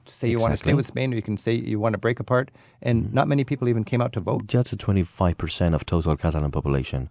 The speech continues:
Speaker 1: Really?
Speaker 2: The other seventy-five percent didn't care about that.
Speaker 1: Now, my hunch is before the unification of Europe, more people would have came out because it was
Speaker 2: Mm-hmm.
Speaker 1: Catalan against Madrid.
Speaker 2: Mm-hmm.
Speaker 1: But now that Europe is united,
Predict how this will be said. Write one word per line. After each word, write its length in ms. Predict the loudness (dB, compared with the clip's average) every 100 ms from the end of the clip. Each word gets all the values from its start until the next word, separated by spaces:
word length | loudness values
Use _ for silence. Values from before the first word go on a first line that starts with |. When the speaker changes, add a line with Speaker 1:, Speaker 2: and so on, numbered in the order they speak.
| -6
Speaker 1:
Really? 240 | -4 -2 2
Speaker 2:
The 140 | 4
other 180 | 6 4
seventy-five 500 | 2 0 0 0 -2
percent 300 | -2 -2 0
didn't 220 | 0 0
care 180 | -2 -2
about 260 | 0 -2 -2
that. 240 | -4 -6 _ 0
Speaker 1:
Now, 220 | 2 2 0
my 260 | 2 4
hunch 400 | 2 2 2 0
is 180 | -2 -2
before 440 | -2 -4 -2 -2 0
the 100 | 2
unification 600 | 2 0 -2 -2 -2 -4
of 80 | -2
Europe, 240 | -2 0
more 220 | 2 2
people 320 | 0 -2 -2
would 100 | -2
have 100 | -4
came 300 | -2 -2 0
out 220 | -2 -2 -6
because 380 | -8 -6 -4 -2
it 120 | -2
was 160 | -2
Speaker 2:
Mm-hmm. 100 | 0 0
Speaker 1:
Catalan 360 | 2 0 0
against 360 | 0 -2 -4 -6
Madrid. 420 | -2 0 0 -4 _ -6
Speaker 2:
Mm-hmm. 160 | -4 0
Speaker 1:
But 140 | 0
now 200 | 2 4
that 140 | 2 0
Europe 240 | 0 0
is 160 | -2 -2
united, 500 | 0 0 0 -4